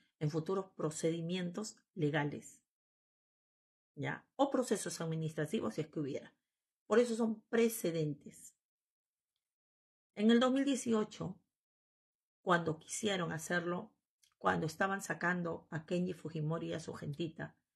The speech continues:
se reunieron la Junta de Portavoces en el dos mil dieciocho y dijeron: "Oye, miren,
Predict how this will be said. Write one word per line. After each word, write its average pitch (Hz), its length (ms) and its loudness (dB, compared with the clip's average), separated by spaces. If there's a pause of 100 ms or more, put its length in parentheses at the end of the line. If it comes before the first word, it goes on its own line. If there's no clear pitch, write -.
(400)
se - 220 4
reunieron 214 480 4
la 170 80 0
Junta 190 280 -2
de 185 100 2
Portavoces 190 960 -2
en 170 180 -2
el 165 100 -2
dos 156 160 0
mil 165 160 -2
dieciocho 185 440 -2
y 202 40 -6
dijeron: 175 400 -4 (300)
"Oye, 233 260 6
miren, 233 420 4